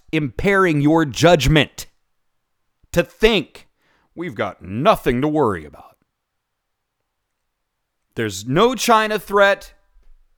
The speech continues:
There's no impending financial collapse. It doesn't matter that Saudi Arabia has bailed out of the petrodollar.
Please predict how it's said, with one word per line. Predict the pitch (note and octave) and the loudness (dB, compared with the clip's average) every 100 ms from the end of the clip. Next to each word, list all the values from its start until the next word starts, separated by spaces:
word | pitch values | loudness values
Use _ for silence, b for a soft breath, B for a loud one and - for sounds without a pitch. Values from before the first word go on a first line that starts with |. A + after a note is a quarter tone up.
| _ _ _ _ _ _ _ _ _ _ - - - - - - - _ _ - - - - - - - - - | _ _ _ _ _ _ _ _ _ _ -20 -20 -20 -20 -20 -20 -20 _ _ -20 -20 -20 -20 -20 -18 -18 -6 0
There's | G3 C#3 | 2 2
no | F#3 C4+ C#4 | 4 4 2
impending | B3+ G3 B3 A#3 A#3+ G3 | -2 0 0 0 -4 -2
financial | A#3 A3+ A3 A3 A3+ G#3+ | -2 -2 -2 -2 -2 -2
collapse. | G#3+ F#3+ F3+ F3+ - - - - - - - - - - - - - b b b | 2 4 6 6 2 -10 -14 -18 -20 -20 -20 -20 -20 -20 -20 -20 -20 b b b
It | G3 - D3+ | -4 -4 0
doesn't | A#3 G#3 A#3+ G3+ | 0 0 -6 -8
matter | G#3 A#3+ C#4 B3+ | -6 -2 0 0
that | A3+ A3+ | 0 -2
Saudi | - A#3 G#3+ G#3+ G3+ | 0 2 4 4 0
Arabia | G3 G3 F#3 F3 B2+ | 2 2 0 0 -2
has | G#2+ E3 C3 | -4 -8 -2
bailed | G3 G3+ G3 | 2 2 2
out | F3+ E3+ | 2 0
of | C#3+ | -2
the | D3+ | -2
petrodollar. | D#3+ D3+ - C3+ A#2+ A#2+ A#2+ C#3+ G3 | 0 0 -2 -2 2 2 4 2 -2